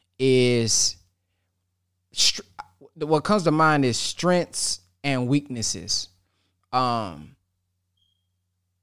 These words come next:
I heard the minister one time. I forgot what the lecture was called.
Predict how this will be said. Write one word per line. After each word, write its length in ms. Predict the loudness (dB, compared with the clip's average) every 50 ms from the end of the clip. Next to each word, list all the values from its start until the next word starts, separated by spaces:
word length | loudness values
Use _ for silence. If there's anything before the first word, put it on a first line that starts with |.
| _ _ _ 4
I 140 | 4 6 6
heard 260 | 6 2 0 0 0
the 80 | -2 0
minister 480 | 0 0 0 0 0 -2 -4 -4 -4
one 240 | -4 -4 -4 -4 -6
time. 500 | -6 -6 -6 -6 -6 -8 -8 -10 -10 -12 _ _ _ _ _ _ _ _ _ _ _ _ _ _ _ _ -14 -14 -14 _ _ _ _ _ _ _ _ _ _ _ _ _ _ -20
I 20 |
forgot 300 | -20 -20 -16 -12 -10 -10
what 160 | -10 -10 -12 -12
the 80 | -12
lecture 280 | -12 -10 -10 -12 -12 -12
was 160 | -12 -14 -14
called. 420 | -14 -14 -16 -16 -16 -18 -20 -20